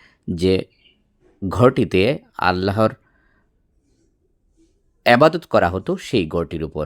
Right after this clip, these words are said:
অর্থাৎ মসজিদের উপর। এবং একটা পর্যায়ে দেখা যায় এই মসজিদের নিচটুকু পর্যন্ত খুঁড়ে পাথর উত্তোলন করে ফেলে তারা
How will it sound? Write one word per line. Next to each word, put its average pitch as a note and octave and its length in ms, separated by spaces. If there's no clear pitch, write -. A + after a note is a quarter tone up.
অর্থাৎ F#3 360
মসজিদের E2+ 460
উপর। D#2 160
এবং F#3+ 220
একটা - 300
পর্যায়ে D#3 420
দেখা A2+ 280
যায় D3+ 260
এই A#2+ 220
মসজিদের A2 600
নিচটুকু A2+ 540
পর্যন্ত A#2 460
খুঁড়ে A#2 260
পাথর G#2 340
উত্তোলন G#2+ 400
করে F#2+ 260
ফেলে E2+ 280
তারা D#2 240